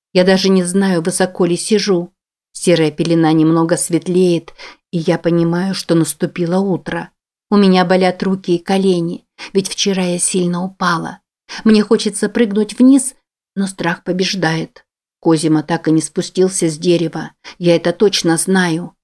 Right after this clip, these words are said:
Он был сильный, а я просидела на нём всего одну ночь, или даже меньше. "Эстелла, помоги!"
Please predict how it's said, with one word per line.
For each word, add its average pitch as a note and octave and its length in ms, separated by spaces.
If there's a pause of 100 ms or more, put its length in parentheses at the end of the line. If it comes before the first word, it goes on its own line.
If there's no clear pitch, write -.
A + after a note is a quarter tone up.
(240)
Он D3+ 220
был E3+ 140
сильный, E3 720 (380)
а F#3 80
я G3 140
просидела F#3 580
на F#3 120
нём G#3 280
всего F3+ 380
одну F#3+ 260
ночь, A3 500 (260)
или F3 180
даже D#3+ 340
меньше. F3 600 (520)
"Эстелла, A#3+ 680
помоги!" A#3+ 760